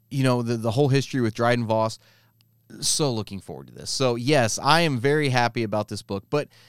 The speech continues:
it's, it's gonna be a new story for Kira. It's going to be, you know, that, that two-year period. So, uh, it's, it just makes sense that E K Johnston would write this character and that she's the one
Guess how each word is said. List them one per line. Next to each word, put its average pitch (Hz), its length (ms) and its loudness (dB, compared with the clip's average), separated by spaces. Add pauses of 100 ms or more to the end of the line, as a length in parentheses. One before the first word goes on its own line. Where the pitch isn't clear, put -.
(160)
it's, - 340 -4
it's 180 180 -2
gonna 254 200 0
be 247 100 0
a 233 40 2
new 240 120 0
story 214 300 0
for 175 140 -8
Kira. - 380 -4 (200)
It's - 220 0
going 180 320 2
to 160 60 -2
be, 156 600 0
you 127 160 0
know, 131 140 2
that, 123 180 2
that 120 180 0
two-year 135 320 -2
period. 143 360 -8
So, 110 280 -2 (500)
uh, 139 300 0 (220)
it's, - 440 -2 (440)
it 160 180 -4
just 160 300 -2
makes 151 240 0
sense - 560 -2 (160)
that 113 380 -4 (1200)
E 135 100 -2
K 120 140 0
Johnston 110 360 -2
would 101 80 -8
write 101 180 -8
this 98 140 -12
character 95 500 -10 (560)
and 110 200 -2
that 101 320 -4
she's 120 340 -4
the 107 60 -4
one 104 300 -4